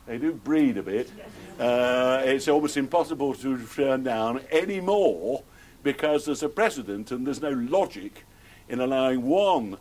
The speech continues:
in the ridge between here and Hickling, and then later deciding that one's fine, but two or three more don't matter. Uh, there are a lot of applicants who will come flooding along if you're not careful,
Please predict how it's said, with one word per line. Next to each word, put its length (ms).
in 120
the 100
ridge 520
between 340
here 460
and 140
Hickling, 580
and 120
then 340
later 400
deciding 600
that 100
one's 420
fine, 640
but 220
two 160
or 60
three 240
more 580
don't 480
matter. 540
Uh, 200
there 160
are 40
a 60
lot 200
of 100
applicants 560
who 80
will 80
come 240
flooding 440
along 500
if 100
you're 180
not 160
careful, 520